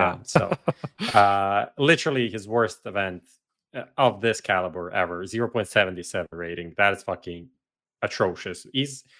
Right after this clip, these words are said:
Speaker 2: actually, especially for his role and the way he plays, he's, like, super consistent going through, back through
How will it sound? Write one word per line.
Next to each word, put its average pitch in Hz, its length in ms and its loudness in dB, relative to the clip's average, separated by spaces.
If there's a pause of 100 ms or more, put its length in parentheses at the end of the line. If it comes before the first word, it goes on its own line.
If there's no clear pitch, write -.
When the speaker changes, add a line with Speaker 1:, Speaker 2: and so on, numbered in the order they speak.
(220)
Speaker 2:
actually, 135 760 2
especially 131 380 -4
for 120 140 -6
his 95 140 -6
role 107 320 -2
and 101 100 -6
the 92 40 -8
way 101 160 -4
he 98 120 -10
plays, 90 400 -6
he's, 98 160 -8
like, 90 120 -6
super 98 240 -8
consistent 90 640 -8 (380)
going 104 260 4
through, 98 200 -6
back 95 380 4
through 92 400 -8